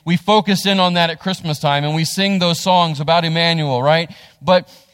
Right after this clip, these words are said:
God, in the person of Jesus, is always Emmanuel. The thing about that, though, is we're still, in some ways, separated from experiencing that to the fullest, experiencing that perfectly, because we're still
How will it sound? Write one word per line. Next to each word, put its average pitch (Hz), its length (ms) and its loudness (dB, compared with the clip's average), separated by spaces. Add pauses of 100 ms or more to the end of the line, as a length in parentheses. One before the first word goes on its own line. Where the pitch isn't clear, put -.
(300)
God, 175 580 4 (140)
in 208 160 0
the 196 100 2
person 208 400 -2
of 151 100 -2
Jesus, 170 600 -4 (180)
is 208 220 -2 (100)
always 240 540 2
Emmanuel. 95 760 -6 (880)
The 175 140 0
thing 220 360 0
about 208 380 4
that, 175 240 0
though, 151 220 0
is 151 420 -2 (260)
we're 233 240 0
still, 202 760 0 (560)
in 190 280 0
some 240 500 0
ways, 127 640 -2
separated 120 960 -4
from 160 240 -2
experiencing 160 840 0
that 139 220 0
to 143 100 -10
the 127 100 -6
fullest, 120 600 -6 (200)
experiencing 165 720 -2
that 143 200 -2
perfectly, 139 480 -8
because 135 280 -4
we're 185 140 0
still 170 440 2